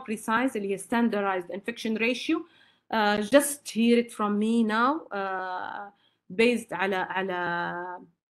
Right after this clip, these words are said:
what I hear it from the، آه، M O H. They will not ask you to calculate the standardized، but it more precise و more to, more، آه، to know،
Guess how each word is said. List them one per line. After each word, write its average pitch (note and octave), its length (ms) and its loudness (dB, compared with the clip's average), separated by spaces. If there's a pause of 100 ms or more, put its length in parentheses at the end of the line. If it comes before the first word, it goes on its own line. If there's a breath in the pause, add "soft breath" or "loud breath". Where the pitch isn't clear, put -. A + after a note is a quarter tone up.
(440)
what C4 80 4
I B3 100 2 (100)
hear G#3+ 140 0
it G3 120 -6
from G3+ 340 -2
the، F3 460 -4
آه، F#3 520 -10 (140)
M A#3 100 4
O G#3 100 0
H. C4 260 -4
They G3+ 120 2
will G3 240 0
not A#3 140 -2
ask G#3 340 -4
you F3+ 180 -2
to F3 60 -16
calculate F#3+ 400 -2
the F3+ 60 -4
standardized، G#3 560 2 (400 soft breath)
but - 360 0
it - 300 -8
more A3+ 200 6
precise A3+ 640 -2
و F3+ 440 -2
more A#3 220 2
to, - 160 -8 (520)
more، A#3 220 0 (160)
آه، F3 360 -8
to G#3+ 60 0
know، G#3+ 320 0